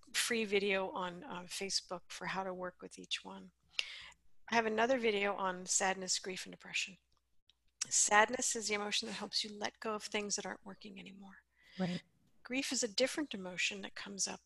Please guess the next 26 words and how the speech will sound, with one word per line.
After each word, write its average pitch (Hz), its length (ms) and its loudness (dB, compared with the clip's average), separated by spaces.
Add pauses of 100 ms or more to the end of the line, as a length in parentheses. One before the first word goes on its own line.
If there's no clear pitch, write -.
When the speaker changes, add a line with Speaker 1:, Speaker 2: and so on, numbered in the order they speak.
(260)
Speaker 1:
when 208 400 0
you 175 160 0
didn't 247 180 2
have 202 240 0
a 202 40 -8
choice. - 600 -4
Speaker 2:
Mm. - 340 -20
Speaker 1:
Something 202 360 0
is 226 140 -4
gone 180 440 -8
or 180 120 -12
it 175 100 -8
has 185 180 -4
died. - 380 -8 (140)
It 190 100 -10
is 202 160 -4
a 202 60 -6
much 196 360 -2
more 196 200 -6
powerful 185 600 -10
emotion. 180 500 -6 (880)
And 233 120 4
depression 202 680 2 (360)
stops - 560 2
us - 380 -2 (260)
when 202 400 -4